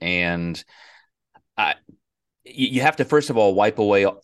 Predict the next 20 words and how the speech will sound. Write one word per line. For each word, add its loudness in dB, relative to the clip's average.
any -2
cynicism -2
as -2
a -2
coach, -4
and -6
as -4
somebody -4
undergoing -4
this, -8
you -4
just -4
have -6
to -10
realize, -2
okay, -4
something -6
is -4
going -4
wrong. -8